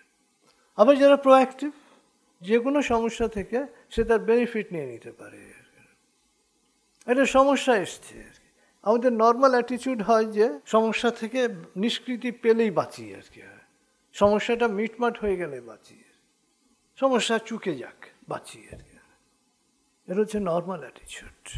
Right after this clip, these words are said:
কিন্তু একজন বীর, একজন কর্মী,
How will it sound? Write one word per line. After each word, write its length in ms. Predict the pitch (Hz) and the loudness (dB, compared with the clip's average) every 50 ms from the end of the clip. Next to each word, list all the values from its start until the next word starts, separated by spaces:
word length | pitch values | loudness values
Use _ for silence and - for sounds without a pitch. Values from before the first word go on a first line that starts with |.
| - - - - - _ _ _ _ _ _ _ _ _ _ _ _ _ _ _ _ _ _ _ _ _ _ _ _ _ _ _ _ _ _ _ _ _ _ _ _ _ _ _ _ - | -14 -14 -18 -20 -20 _ _ _ _ _ _ _ _ _ _ _ _ _ _ _ _ _ _ _ _ _ _ _ _ _ _ _ _ _ _ _ _ _ _ _ _ _ _ _ _ -8
কিন্তু 140 | 180 196 220 | -6 -4 -4
একজন 220 | 214 208 220 214 185 147 135 | -4 -2 -2 -4 -4 -6 -6
বীর, 300 | 147 190 214 208 170 - - - - - - _ - - | -4 -4 -2 -2 -4 -6 -8 -14 -18 -18 -20 _ -14 -10
একজন 260 | 160 156 160 185 185 170 - - | -10 -6 -6 -6 -6 -6 -6 -6
কর্মী, 380 | 175 185 190 180 180 131 - | -4 -4 -4 -6 -10 -14 -14